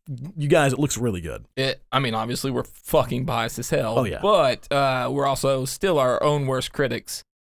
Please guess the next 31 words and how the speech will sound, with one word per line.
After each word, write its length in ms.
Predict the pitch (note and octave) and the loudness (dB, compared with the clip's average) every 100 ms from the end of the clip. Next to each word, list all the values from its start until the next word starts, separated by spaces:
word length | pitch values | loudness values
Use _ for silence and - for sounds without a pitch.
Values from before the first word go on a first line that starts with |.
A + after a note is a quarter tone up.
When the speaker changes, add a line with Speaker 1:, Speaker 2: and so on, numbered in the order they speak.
| - | -6
Speaker 2:
And 100 | A#2+ | -4
that 100 | C#3+ | -2
shit 160 | E3 | -2
is 200 | D#3 E3+ | 0 0
sexy, 540 | - F3 G#3 - C3 - _ | 0 0 0 -4 -8 -8 _
even 320 | D3+ F3+ E3 | -2 0 0
with 220 | D#3+ E3+ | 0 -2
the, 180 | D3 C#3 | -4 -2
uh, 200 | B2 B2 B2+ _ _ _ _ _ _ | -2 -2 -6 _ _ _ _ _ _
very 380 | C3 B2 C#3+ C#3 | -10 -2 0 2
much 220 | C3+ C3 | 0 -4
placeholder 880 | - D3+ C3 - D3 C3 B2+ B2 A2+ - | -2 0 0 2 2 2 0 -2 -6 -6
accoutrements 580 | D3 D#3+ C#3 C3 B2 A#2 | -4 -2 0 0 0 -2
that 120 | A#2+ | -4
go 180 | A#2+ A#2 | -2 -2
with 240 | A#2+ - | -4 -4
it. 140 | A2 C3 | -2 0
Speaker 1:
Yeah. 260 | G#2 - - | 0 -2 -8
Speaker 2:
Uh, 280 | - A2 G#2 | -6 -4 -4
still, 500 | - - C3 B2+ A2 - - | -6 -6 -2 -2 -4 -8 -8
damn, 400 | A#2+ A#2 A2 A#2 | -2 -2 0 -2
I'm, 180 | B2+ | -4
I'm 360 | F#2+ C3 B2+ A2+ - | -2 -2 -2 -6 -6
excited 500 | C3 - C#3+ C3+ B2+ | -6 0 0 0 -2
to 80 | C3 | -4
let 140 | B2 | -4
you 100 | A2+ | -4
guys 240 | A#2+ A#2 A#2 | -4 -4 -4
see 200 | A#2+ B2 | -4 -6
it, 180 | - - _ _ _ _ - | -8 -16 _ _ _ _ -14
uh, 160 | - | -14